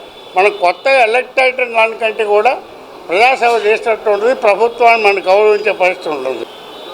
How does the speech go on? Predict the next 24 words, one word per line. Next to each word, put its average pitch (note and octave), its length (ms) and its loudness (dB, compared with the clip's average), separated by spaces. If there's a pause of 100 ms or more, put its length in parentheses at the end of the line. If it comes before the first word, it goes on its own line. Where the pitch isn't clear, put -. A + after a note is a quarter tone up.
(480)
ఎందువల్ల D4 340 4
ఉండకూడదంటే C4 1000 0 (440)
దానివల్ల C4 480 2
సామాన్య C4 500 0
వాడు C4+ 260 0
తినే A3+ 320 2
తిండి A#3+ 280 -6
మీద C4 220 -2
ట్యాక్స్ A#3 360 0
చేస్తే B3+ 220 0
దానివల్ల A#3 440 2
వచ్చే A3+ 320 0
నష్టం G3+ 460 -2
లాభం G#3 340 0
కంటే B3+ 200 -4
నష్టం A3 380 -4
ఎక్కువ. D3+ 360 0 (1120)
మీరు B3+ 220 2
ఉన్న B3 280 2
డబ్బుని C#4 580 -2 (1040)
విజ్ఞానం C4 680 0 (580)
అంటే G#3+ 180 -2 (140)
చదువు, F#3+ 360 -4 (800)
ఆరోగ్యం, F#3+ 640 2